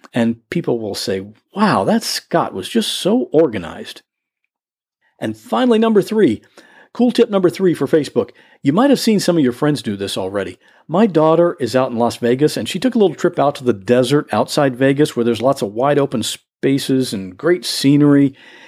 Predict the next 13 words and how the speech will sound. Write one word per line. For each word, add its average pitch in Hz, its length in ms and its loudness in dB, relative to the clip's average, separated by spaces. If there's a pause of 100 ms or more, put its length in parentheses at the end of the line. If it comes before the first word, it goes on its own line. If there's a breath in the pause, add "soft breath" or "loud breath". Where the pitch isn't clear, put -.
And 143 180 -2
she 240 200 0
took 247 200 -2
a 143 80 -2
three - 400 -4
hundred 233 220 4
and 175 140 0
sixty 180 400 0
degree 131 400 2
picture 151 460 -2
with 107 180 -4
her 113 120 -4
phone 135 600 2